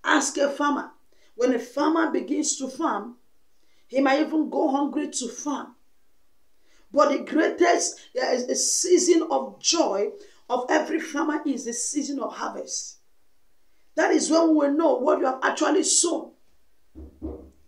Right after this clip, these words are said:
Hallelujah. So, beloved, I need you to go with the mindset of a harvester. Go with the mindset of a harvester into this brand new week,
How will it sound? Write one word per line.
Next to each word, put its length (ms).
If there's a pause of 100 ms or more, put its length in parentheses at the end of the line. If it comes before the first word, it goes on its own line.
(420)
Hallelujah. 600 (380)
So, 320
beloved, 480
I 160
need 300
you 100
to 280
go 480 (220)
with 140
the 80
mindset 920
of 120
a 80
harvester. 500 (1400)
Go 280
with 120
the 60
mindset 600
of 60
a 60
harvester 440
into 280
this 220
brand 360
new 120
week, 360